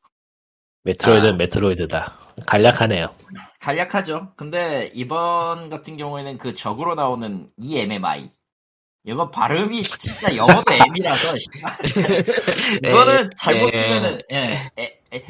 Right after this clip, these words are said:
Speaker 3: 어이의 M입니다. 아이의 M이가 아니에요. 그, 그, 저, 드립 잘못 치면 진짜 그 스트리머 하는 데마다, 하는 데마다 꼭 그 패드립이
Speaker 2: 드립이.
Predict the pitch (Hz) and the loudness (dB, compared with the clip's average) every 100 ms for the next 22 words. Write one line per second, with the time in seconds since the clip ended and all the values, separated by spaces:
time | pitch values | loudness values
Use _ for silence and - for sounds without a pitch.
0 | - 127 208 277 269 254 190 110 120 147 | -2 4 6 4 2 0 0 0 -2 -4
1 | 147 120 107 135 - 80 120 196 240 170 | -4 -4 0 2 4 4 6 4 2 2
2 | 123 120 131 113 85 110 107 101 110 120 | 2 0 2 2 2 -2 -4 -4 -6 -8
3 | - 123 139 139 190 170 - 139 190 98 | -8 -6 -6 -4 -6 -6 -8 -8 -6 -4
4 | 139 151 196 123 202 - 127 214 151 113 | -4 -6 -6 -8 -10 -12 -6 0 2 2
5 | 135 131 - - 277 269 233 240 214 160 | -2 -6 -8 -10 -2 0 0 -2 -4 -4
6 | 135 127 110 98 185 226 196 147 120 - | -2 -2 -2 -4 -6 -6 -6 -4 -4 -6
7 | - - - 147 131 113 - - - _ | -8 -8 -6 -4 -2 -6 -10 -20 -20 _
8 | - _ - 143 131 - | -20 _ 0 2 2 2